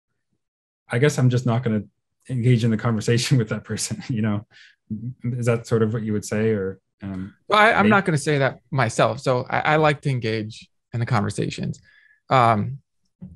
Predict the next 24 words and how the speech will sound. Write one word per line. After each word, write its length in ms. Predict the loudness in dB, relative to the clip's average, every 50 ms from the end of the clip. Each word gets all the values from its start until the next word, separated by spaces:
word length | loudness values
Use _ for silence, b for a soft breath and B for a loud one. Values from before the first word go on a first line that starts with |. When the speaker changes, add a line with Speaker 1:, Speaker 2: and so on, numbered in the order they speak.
| -20 -20 -20 _ _ _ _ _ _ _ _ -6
Speaker 2:
it, 160 | -4 -4 0 2
I 40 | 2
mean, 160 | 2 2 2
in 140 | 4 4 4
a 60 | 4
sense, 460 | 4 4 4 4 4 2 0 -4 -12 _ _ _ _ _ _ _ _ _ _ _ _ _ _ _ _ _ _ _ _ _ _ _ _ _ _ _ _ _ _ _ _ _
what 200 | 0 2 4 4
I'm 140 | 4 4 4
going 200 | 4 2 2 2
to 100 | 0 0
do 220 | 0 0 0 0
is 120 | 0 -2 -2
I'm 80 | -4
gonna 140 | -6 -6 -8
try 220 | -8 -4 -2 0 0
to 60 | 0
engage 360 | 0 0 0 0 0 0 -2
in 60 | -4
the 60 | -6
conversation 800 | -4 -4 -4 -4 -4 -4 -4 -2 -2 -2 -2 -2 -4 -4 -4 -2 -2
in 120 | -2 0
such 260 | 0 0 0 0 0
a 60 | 0 0
way 500 | 2 2 2 2 2 2 0 -2 -6